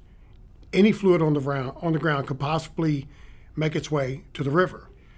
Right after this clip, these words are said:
Number two, if you use the river for recreation, always bring more trash back than you brought.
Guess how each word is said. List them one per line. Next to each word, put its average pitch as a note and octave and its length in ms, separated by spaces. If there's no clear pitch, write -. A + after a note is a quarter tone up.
Number G#3 260
two, G#3 280
if F3 120
you E3+ 60
use G#3+ 260
the F#3+ 60
river E3+ 260
for D3 580
recreation, E3 720
always G3 600
bring F3+ 400
more D#3 220
trash C#3 400
back - 520
than C3+ 160
you A#2+ 80
brought. A#2 480